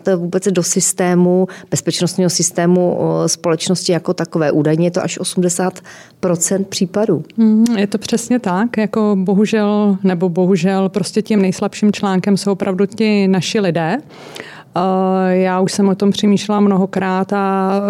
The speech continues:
Speaker 2: eh, ten pro toho útočníka je vlastně nejlevnější jít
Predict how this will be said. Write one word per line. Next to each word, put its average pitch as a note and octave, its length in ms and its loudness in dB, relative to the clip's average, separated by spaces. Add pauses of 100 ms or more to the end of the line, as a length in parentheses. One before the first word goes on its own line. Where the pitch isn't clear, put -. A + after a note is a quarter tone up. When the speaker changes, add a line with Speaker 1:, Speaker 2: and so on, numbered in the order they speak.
Speaker 2:
eh, F#3 40 0
ten F#3+ 240 0
pro G3 140 -2
toho G3+ 140 0
útočníka F#3+ 520 0
je F#3+ 80 0
vlastně F#3+ 340 0
nejlevnější F#3 960 2
jít F3 580 2